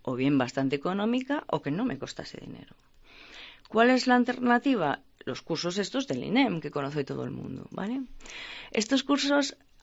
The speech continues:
hay un montón, pero l-, quizás los que, mm, servirían para muchas cosas, o digamos cosas que,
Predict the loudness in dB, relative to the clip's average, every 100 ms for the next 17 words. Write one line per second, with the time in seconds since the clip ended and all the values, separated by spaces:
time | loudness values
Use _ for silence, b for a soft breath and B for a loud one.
0 | -2 2 4 4 2 0 2 6 6 4
1 | -2 _ _ _ _ -18 B B B B
2 | -20 -20 -20 -20 -20 2 6 6 6 6
3 | 4 0 -4 2 2 2 2 0 -2 -8
4 | -20 -20 -20 -6 -4 2 2 2 -2 -2
5 | -2 0 0 0 -2 -4 -4 -4 -10 -6
6 | -4 0 0 2 0 2 2 4 2 2
7 | 0 0 0 -2 0 0 0 0 2 2
8 | 0 -2 -2 -2 0 0 0 -4 -4 -4
9 | -4 -6 -6 -6 -4